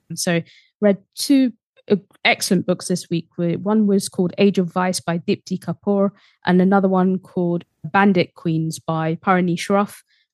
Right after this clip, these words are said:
And they are already seen in the big lists of the year of what books to read, because absolutely fascinating reads. You know, Age of Vice is very much like The Godfather with a bit of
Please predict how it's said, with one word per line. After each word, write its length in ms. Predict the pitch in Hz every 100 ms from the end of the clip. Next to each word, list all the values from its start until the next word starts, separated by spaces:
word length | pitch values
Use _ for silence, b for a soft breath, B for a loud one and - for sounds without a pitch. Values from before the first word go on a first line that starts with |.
| -
And 360 | 170 165 165 -
they 560 | - 180 175 170 170 170 -
are 460 | 170 165 160 - -
already 540 | 196 180 180 165 165 175
seen 460 | - 196 170 170
in 100 | 170
the 80 | 165
big 240 | - 170
lists 400 | 165 170 - -
of 140 | 165 156
the 80 | 156
year 280 | 156 147
of 140 | 147 147 -
what 480 | 180 170 175 - 170
books 260 | 180 -
to 140 | - 160
read, 380 | 160 143 139 -
because 460 | - 156 156 151 - _ _ _ _ -
absolutely 680 | 170 - - - 165 151 -
fascinating 760 | - 151 - 156 143 - 147 147
reads. 320 | 147 151 - - _ _ _ _ _ _
You 100 | -
know, 160 | 170 151 -
Age 180 | 208 214
of 100 | 190
Vice 280 | 175 185 180
is 140 | 160 -
very 160 | 175
much 260 | 165 160 -
like 160 | 156 - -
The 60 |
Godfather 680 | 165 165 160 - 147 147 147 156 - _ _ _ _ -
with 320 | 180 185 170
a 60 |
bit 220 | 165 190 170
of 160 | 156